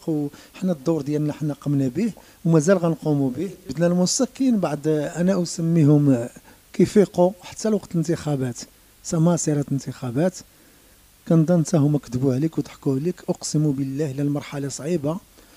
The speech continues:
وباش تدق على المواطن تقنعه، والله إلا كاين مشكل كبير. ماشي كلشي غيت-، غيتلاقاكم بالورود ويبوسكم،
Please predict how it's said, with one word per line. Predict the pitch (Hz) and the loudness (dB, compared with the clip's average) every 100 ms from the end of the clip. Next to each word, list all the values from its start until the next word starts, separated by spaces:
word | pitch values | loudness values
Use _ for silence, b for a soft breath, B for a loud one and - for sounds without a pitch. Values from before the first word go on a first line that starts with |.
| b b b | b b b
وباش | 160 180 - | 4 6 2
تدق | 123 202 - - | -2 -4 -4 0
على | 175 | 4
المواطن | 175 175 165 180 - 156 147 | 4 4 4 2 0 -2 -4
تقنعه، | - 160 147 185 123 _ - 180 | -4 -2 0 -2 -4 _ -20 -8
والله | 143 147 | -4 -2
إلا | 143 147 | 0 -2
كاين | - 143 139 | -2 -2 -2
مشكل | 131 - - | -4 -6 -8
كبير. | 120 - 113 101 _ b b b b _ | -10 -8 -8 -8 _ b b b b _
ماشي | 170 - | 0 0
كلشي | - 196 170 165 | 2 0 2 0
غيت-، | 160 151 - 175 | 2 0 0 2
غيتلاقاكم | 160 160 156 156 156 160 | 2 2 0 -2 -2 0
بالورود | 139 143 147 139 147 139 | 2 2 2 2 2 2
ويبوسكم، | 139 131 160 - 220 | 2 2 -2 2 2